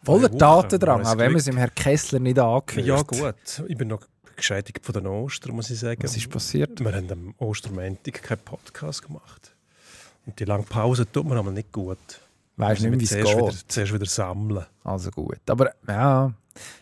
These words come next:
Speaker 1: jetzt, wir nehmen am Montag Mittag auf, es ist Punkt zwölf jetzt. Ab,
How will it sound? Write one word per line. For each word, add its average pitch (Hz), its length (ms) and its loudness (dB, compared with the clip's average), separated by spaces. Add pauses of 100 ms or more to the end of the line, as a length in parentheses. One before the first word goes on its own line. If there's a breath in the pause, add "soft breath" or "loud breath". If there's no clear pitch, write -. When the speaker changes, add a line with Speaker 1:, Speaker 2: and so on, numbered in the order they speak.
Speaker 1:
jetzt, - 440 -8
wir 127 100 -2
nehmen 139 160 4
am 135 160 4
Montag 139 380 2
Mittag 147 300 0
auf, 147 60 -4
es 156 60 -2
ist - 140 -10
Punkt 262 420 4
zwölf 147 320 0
jetzt. - 440 -6
Ab, - 180 -10